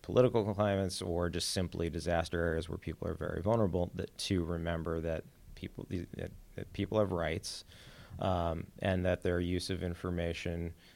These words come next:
and technology, really, I mean, we should be thinking about it just in the same way we would at least be thinking about it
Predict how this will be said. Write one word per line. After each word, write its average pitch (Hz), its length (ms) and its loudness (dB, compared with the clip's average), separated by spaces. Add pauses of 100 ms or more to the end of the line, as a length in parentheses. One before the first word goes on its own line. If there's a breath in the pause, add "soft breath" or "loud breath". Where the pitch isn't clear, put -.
(180 loud breath)
and 87 200 -2
technology, 87 840 2
really, 120 360 8
I 98 100 4
mean, 95 260 2
we 92 160 2
should 95 320 0
be 95 100 2
thinking 90 320 0
about 87 240 4
it 87 100 -2
just - 220 -10
in 92 80 -4
the 90 60 -4
same 87 260 -2
way 85 140 0
we 82 180 0
would 82 160 -2
at - 100 -6
least 107 220 4
be - 80 -2
thinking 87 300 -2
about 82 280 2
it 85 140 -2